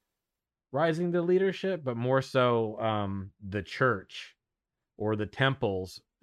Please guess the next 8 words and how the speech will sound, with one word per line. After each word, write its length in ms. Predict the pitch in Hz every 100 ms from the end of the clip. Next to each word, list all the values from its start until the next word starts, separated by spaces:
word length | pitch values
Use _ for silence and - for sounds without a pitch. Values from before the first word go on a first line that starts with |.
| 107
development 800 | 101 98 101 92 95 92 90 _ _ _ _ _ _ _ _ _ _ _
rising 760 | 104 107 98 98 98 92 90 123 _
to, 120 | -
like, 400 | 98 95 92 - - _ -
you 100 | 101
know, 100 | 92
its 260 | - 98
heights. 500 | - 92 82 - -